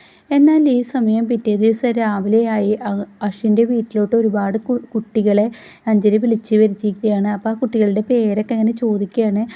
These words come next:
അപ്പോൾ ഈ സമയം അങ്ങോട്ടേക്ക് ശ്രുതി കയറി വരികയാണ്. അപ്പോൾ ലാവണ്യയെ കാണുമ്പോൾ ആ കുട്ടികൾ കു-, പറയണേ, "ഇത് പിമ്പിൾ മാഡമാണ്" എന്ന് പറയാൻ കേട്ടോ. "പിമ്പിൾ ആൻറ്റിയാണ്" എന്ന് പറയാണ്.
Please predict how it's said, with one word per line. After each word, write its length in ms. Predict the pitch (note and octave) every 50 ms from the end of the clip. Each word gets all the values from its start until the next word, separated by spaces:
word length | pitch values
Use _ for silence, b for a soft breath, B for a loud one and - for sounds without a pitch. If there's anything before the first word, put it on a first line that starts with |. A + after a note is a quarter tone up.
| B B B B -
അപ്പോൾ 180 | A3+ A3 -
ഈ 120 | C4 B3 B3+
സമയം 500 | B3+ - D4 C4+ B3 A#3+ A#3+ B3 A#3+ A#3
അങ്ങോട്ടേക്ക് 420 | A3+ A3 G#3+ G3+ G#3+ G#3 G#3 A#3
ശ്രുതി 340 | A3+ - C4 A#3 F#3+ G#3 G#3
കയറി 380 | G#3 - B3 A#3+ A3 G#3 G#3
വരികയാണ്. 380 | G#3+ A3+ A3+ A3 G#3+ G#3 G3+ A3 G#3+ -
അപ്പോൾ 220 | A3 A3 B3 A#3+
ലാവണ്യയെ 520 | B3 B3 A#3+ A3+ G#3 G#3 G3+ G#3 G#3 G#3+
കാണുമ്പോൾ 440 | A3+ - - B3 A#3+ A#3 A3 G#3+ A3
ആ 40 | A3+
കുട്ടികൾ 360 | A3+ B3 A#3 A#3 - G#3+ G#3 A3 G#3+ G#3+ - _
കു-, 160 | - A#3 A3+ - _
പറയണേ, 460 | - A#3 A3 G#3+ G3+ G3+ G#3+ G#3+ G#3+ A#3+ A#3 B B B B B -
"ഇത് 200 | A#3+ G#3+ G#3+ C4+ B3+
പിമ്പിൾ 460 | - C4+ A#3+ A3 G#3+ G#3+ G#3+ A3+ A3+
മാഡമാണ്" 560 | A#3+ A#3+ A#3+ A#3+ A#3+ C4+ C4 B3+ A3 G3+ G3+ G#3+
എന്ന് 220 | G#3+ G#3+ G#3 G#3
പറയാൻ 240 | G3+ A3 G#3 G3+ G3+
കേട്ടോ. 180 | G3+ G3 G#3 G3+ -
"പിമ്പിൾ 300 | G#3+ G#3+ G#3+ G#3+ A3+ A#3
ആൻറ്റിയാണ്" 440 | A#3 A#3 A#3 A#3 C4+ C4 A3+ G#3
എന്ന് 200 | G#3 G#3+ G#3 G#3+
പറയാണ്. 340 | A3 G#3+ G#3 G#3 G3+ G3 G#3